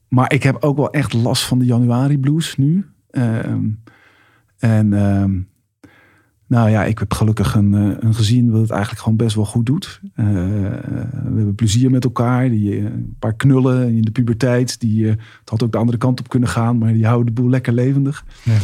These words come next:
Speaker 1: Ehm, maar tegelijkertijd, ehm, eh, als je het hebt weer over die fases, eh, eh,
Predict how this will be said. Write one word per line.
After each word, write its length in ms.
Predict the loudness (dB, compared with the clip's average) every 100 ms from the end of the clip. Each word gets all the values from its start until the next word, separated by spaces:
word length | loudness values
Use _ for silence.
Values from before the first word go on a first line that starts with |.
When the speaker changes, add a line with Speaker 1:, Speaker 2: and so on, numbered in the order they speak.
| -2 -16 -20 -20 _
Speaker 1:
Ehm, 520 | 0 2 4 2 2 -2 -8 -20 -20 -12
maar 340 | -2 2 2 2
tegelijkertijd, 880 | 0 0 0 0 2 0 0 -8 -8
ehm, 760 | -2 0 2 2 0 0 0 -2 -6 _
eh, 100 | -10 -6 -6 -6 -8 -12 -10
als 160 | -6 -2
je 40 |
het 100 | 0
hebt 160 | -2 0
weer 160 | 0 0
over 320 | 0 0 -2
die 160 | -2
fases, 680 | -2 0 2 2 0 -2 -4 -4
eh, 260 | 0
eh, 80 | 2